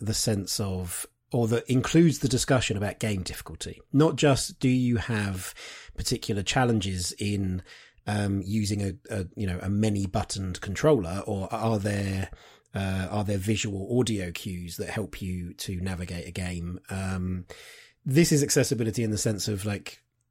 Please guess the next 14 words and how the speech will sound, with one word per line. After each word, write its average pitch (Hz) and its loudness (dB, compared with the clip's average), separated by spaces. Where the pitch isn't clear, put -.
do 117 0
you 110 2
find 107 0
games 101 0
difficult? - -2
Or, 95 -4
you 104 -2
know, 85 -4
that 104 -2
whole 117 4
conversation 107 0
about 85 -6
game 104 0
difficulty. 82 -8